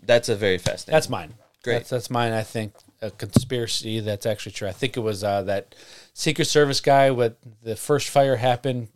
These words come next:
Speaker 2: fell,
Speaker 1: Accident.
Speaker 2: and, and then, hey, look, A K forty-sevens were never used by Secret Service. It was the first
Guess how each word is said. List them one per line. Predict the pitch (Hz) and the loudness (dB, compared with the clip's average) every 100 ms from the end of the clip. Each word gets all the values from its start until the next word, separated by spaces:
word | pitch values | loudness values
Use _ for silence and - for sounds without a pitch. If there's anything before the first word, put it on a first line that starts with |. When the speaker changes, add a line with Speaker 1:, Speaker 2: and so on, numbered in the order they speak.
| - | -16
Speaker 2:
fell, | - - 139 135 143 | -2 4 6 6 2
Speaker 1:
Accident. | 127 123 113 - | 0 0 -2 -8
Speaker 2:
and, | - - - _ _ | -10 -20 -20 _ _
and | 185 160 | 0 4
then, | 170 | 4
hey, | 139 185 | 4 4
look, | 156 202 - - - _ - | 6 4 2 -18 -20 _ 0
A | 190 | 0
K | - 202 | 2 2
forty-sevens | - 190 185 202 190 160 | 2 2 4 4 4 2
were | |
never | 156 165 165 | 0 0 2
used | 180 165 | 0 0
by | 175 | 0
Secret | 165 180 170 | 0 -2 -2
Service. | - 196 151 | -2 -2 -2
It | 117 | -4
was | 113 | -6
the | |
first | - 165 170 - | 2 4 4 0